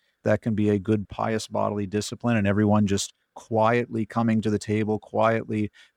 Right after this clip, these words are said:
preparing for the table prayer, and then having the prayer as you all sit together. Maybe your family has other customs like holding hands together. Certainly fine and good. Uh, why does Luther include this one? Just once.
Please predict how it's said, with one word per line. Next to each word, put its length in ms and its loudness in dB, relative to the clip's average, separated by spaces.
preparing 500 -4
for 120 -10
the 100 -2
table 340 -4
prayer, 380 -2
and 160 -2
then 120 0
having 360 -2
the 80 -6
prayer 260 0
as 160 -4
you 100 -4
all 140 -2
sit 220 -6
together. 500 -4
Maybe 260 2
your 140 2
family 360 0
has 200 -2
other 260 0
customs 480 -6
like 200 0
holding 320 -2
hands 380 -6
together. 480 -4
Certainly 440 -2
fine 300 -2
and 140 -6
good. 300 -4
Uh, 320 2
why 320 2
does 160 0
Luther 280 0
include 320 2
this 180 0
one? 140 -2
Just 240 -2
once. 480 -2